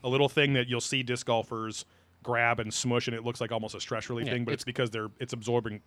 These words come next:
Speaker 1: absorbing sweat off
Speaker 2: Yeah,
Speaker 1: their
Speaker 2: it's like, uh,
Speaker 1: hands.
Speaker 2: thin climbers use. It's not
Speaker 1: Yeah.
Speaker 2: as aggressive as, like, gymnastics with, like, a chalk bag.
Speaker 1: Right.
Speaker 2: And, like, climbers will have, like, a literal bag with chalk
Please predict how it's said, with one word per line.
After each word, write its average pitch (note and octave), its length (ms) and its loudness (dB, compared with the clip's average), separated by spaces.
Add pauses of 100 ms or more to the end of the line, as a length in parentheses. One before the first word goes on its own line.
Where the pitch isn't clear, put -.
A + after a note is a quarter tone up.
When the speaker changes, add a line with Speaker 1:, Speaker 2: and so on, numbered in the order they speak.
(140)
Speaker 1:
absorbing B2 560 -2
sweat C3+ 340 -4
off F#2 160 -6
Speaker 2:
Yeah, A#2 140 -4
Speaker 1:
their - 100 -6
Speaker 2:
it's C3+ 200 -2
like, D3+ 200 2
uh, C3+ 120 2
Speaker 1:
hands. A#2+ 180 -2
Speaker 2:
thin C#3 200 2
climbers G#2+ 540 -4
use. G#2 460 -6
It's C3 160 -4
not D#3 160 6
Speaker 1:
Yeah. D#3+ 60 0
Speaker 2:
as C3+ 80 -2
aggressive B2 420 -2
as, G2+ 140 -4
like, G2 140 -4 (140)
gymnastics F#2+ 600 -6
with, F#2+ 100 -12
like, F2+ 160 -8
a F2+ 40 -10
chalk - 440 -6
bag. A2+ 400 -2
Speaker 1:
Right. F#2 220 -8 (240)
Speaker 2:
And, A#2+ 160 0
like, A2 160 0
climbers B2+ 420 4
will A#2+ 140 2
have, G#2 180 2
like, G2+ 180 -4
a G#2 40 -6
literal G2+ 380 0
bag F#2 320 -4
with E2+ 180 -10
chalk - 340 -8